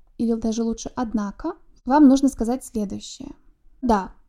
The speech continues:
прошлые проекты имели ряд существенных недостатков, но мы их изучили и исправили. Могу вам это показать,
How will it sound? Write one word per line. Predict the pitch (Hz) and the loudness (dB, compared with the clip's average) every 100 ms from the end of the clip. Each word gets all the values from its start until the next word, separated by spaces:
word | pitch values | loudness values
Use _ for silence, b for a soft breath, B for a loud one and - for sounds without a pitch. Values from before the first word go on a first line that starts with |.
| - | -2
прошлые | 247 254 226 226 214 | 2 2 0 -8 -4
проекты | 240 254 - 226 | -2 -4 -4 -4
имели | 214 220 220 202 196 - | -2 -2 -2 -4 -8 -8
ряд | 233 214 208 | -4 -4 -6
существенных | - 233 226 220 208 | -8 -8 -4 -4 -2
недостатков, | 226 233 - 359 381 - - - - - _ _ _ _ _ - | -2 -2 -2 -4 -4 -8 -16 -18 -20 -20 _ _ _ _ _ 2
но | 254 | 6
мы | 240 | 6
их | 208 - | 2 -2
изучили | 262 226 220 - - 202 196 330 427 _ _ _ _ - | 0 0 0 -4 -4 -4 -2 -2 -4 _ _ _ _ -2
и | 294 320 | 0 0
исправили. | 320 - 233 226 214 240 - _ _ _ _ _ - | -2 2 2 0 -4 -8 -12 _ _ _ _ _ -6
Могу | 226 311 | 0 0
вам | 247 226 254 269 - | 0 0 -2 -4 -12
это | 226 | -8
показать, | - - 214 311 - | -6 -4 -4 -6 -8